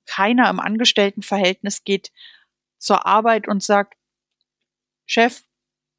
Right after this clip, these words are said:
„Dein Geld kannst du heute mal behalten.“ Das macht doch niemand. Und genauso haben wir als Selbstständige doch auch das Recht, Geld für unsere Leistung zu verlangen.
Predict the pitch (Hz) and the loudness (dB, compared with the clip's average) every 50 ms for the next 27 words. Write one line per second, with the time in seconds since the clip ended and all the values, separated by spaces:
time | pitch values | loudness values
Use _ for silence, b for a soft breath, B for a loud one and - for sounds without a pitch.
0 | _ _ _ _ - 202 185 180 190 190 196 - - 208 202 - - 208 196 190 | _ _ _ _ -4 -4 0 2 2 2 2 0 -2 -4 -2 -2 0 2 2 2
1 | 196 208 190 185 185 180 180 175 175 180 196 233 233 - 165 165 - _ _ _ | 2 2 0 0 2 2 0 0 2 0 0 0 -2 -6 -12 -14 -14 _ _ _
2 | _ _ _ _ _ - 180 - 226 220 226 - - 190 190 - - 185 175 175 | _ _ _ _ _ -10 -4 2 2 2 2 2 0 -4 -4 -4 -8 -10 -8 -8
3 | 170 175 170 - _ _ b b b b b b b b b - 214 196 - 208 | -8 -8 -10 -12 _ _ b b b b b b b b b -2 0 2 2 2
4 | 190 185 180 220 277 302 240 214 202 214 196 180 190 196 185 196 - - 180 - | 2 2 2 4 2 2 2 0 0 0 0 0 -2 -2 -2 -2 -2 -4 -4 -2
5 | - 196 208 226 226 - - 220 214 208 196 196 196 190 180 - - - 196 240 | 0 0 0 2 0 0 0 2 2 2 0 0 -2 -2 -4 -4 -6 -2 0 0
6 | 302 - - - 220 196 - - - 175 175 175 185 - - - _ - 175 175 | 0 0 0 -2 -2 -2 -2 -6 -6 -6 -6 -6 -6 -8 -12 -10 _ 0 0 0
7 | 175 185 - - - 185 - 190 185 - - - 175 170 180 - - - - 170 | 0 -2 -4 -4 -4 -4 -4 -4 -4 -4 -4 -4 -4 -2 -4 -4 -4 -8 -10 -12
8 | 180 - - 180 175 - 165 156 147 - - 190 190 185 | -10 -8 -10 -10 -8 -8 -8 -8 -8 -10 -12 -12 -16 -18